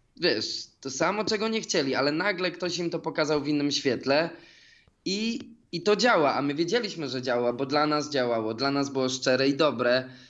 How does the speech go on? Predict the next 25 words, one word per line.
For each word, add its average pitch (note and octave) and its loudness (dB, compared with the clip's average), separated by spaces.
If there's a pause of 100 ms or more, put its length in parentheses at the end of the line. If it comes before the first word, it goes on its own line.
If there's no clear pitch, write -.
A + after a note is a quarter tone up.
(280)
więc C#3+ -2
to G3 2
w D#3+ -6
sumie D3+ 0
było B2+ -2
najważniejsze. A2+ -2
I, C#3 4 (200)
i C#3+ 6
jak D3 2
widzę F3 -2
na D#3+ 0
przykład, D3+ -4
jak, C#3+ 2 (1200)
jak C#3 0
artyści D3 -2
na C#3 0
swoich C#3 0
Instagramach E3 0
i E3 -8
tak D3+ -2
dalej, D#3+ 2
e, C#3 -2
wiadomo, G3 0
no, F#3 0
że, F3+ 0